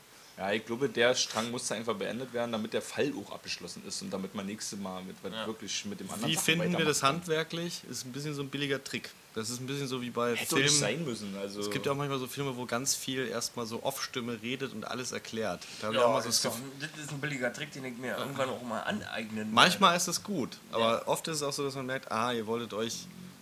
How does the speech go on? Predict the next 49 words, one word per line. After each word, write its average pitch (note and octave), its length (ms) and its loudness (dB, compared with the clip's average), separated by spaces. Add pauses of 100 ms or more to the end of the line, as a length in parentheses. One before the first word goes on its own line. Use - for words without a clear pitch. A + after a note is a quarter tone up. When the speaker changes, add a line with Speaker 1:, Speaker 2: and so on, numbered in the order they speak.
(140)
Speaker 3:
was G#2 160 -4
auch G2+ 100 -4
immer, G#2 180 -2
Speaker 2:
Nee, C#3+ 80 2
wenn, C#3+ 120 4
wenn C#3 80 4
du C#3+ 60 6
Speaker 3:
Produktionskosten C#3 460 6
Speaker 2:
kein - 80 0
Geld C#3 120 12
Speaker 3:
sparen B2+ 360 12
Speaker 2:
hast, B2 80 4
Speaker 3:
oder A#2+ 100 6
sowas, C#3 180 8
Speaker 2:
genau, F3+ 120 8
ja, A#2+ 200 8
Speaker 3:
genau. B2+ 60 6
Speaker 2:
ja, D#3+ 140 4
ja, D#3 180 4
ja, D#3+ 220 2
ja, D#3 60 2
Speaker 3:
Deshalb B2+ 240 6
Speaker 2:
ja. C3+ 60 10
Speaker 3:
erzählt C#3+ 300 6
ihr C#3+ 40 10
jetzt B2+ 100 2
einfach C3 220 2
mal B2+ 120 2
den A#2 120 2
ganzen B2+ 300 0
Film F3 400 0
und C#3+ 200 -4
dann B2+ 100 2
am B2+ 120 0
Ende B2 200 -2
zeigen A2+ 200 0
wir A#2 60 -2
noch A2+ 80 -2
ein G#2+ 40 -10
paar A2 100 -4
Bilder A2 320 0
sozusagen. F2+ 500 -6
Speaker 1:
Und C3+ 140 2
Speaker 2:
Ja. A#2+ 100 0
Speaker 1:
der A#2+ 180 2
nächste A2+ 320 4
Punkt B2 280 -2
ist B2 220 0
ja, C3 260 4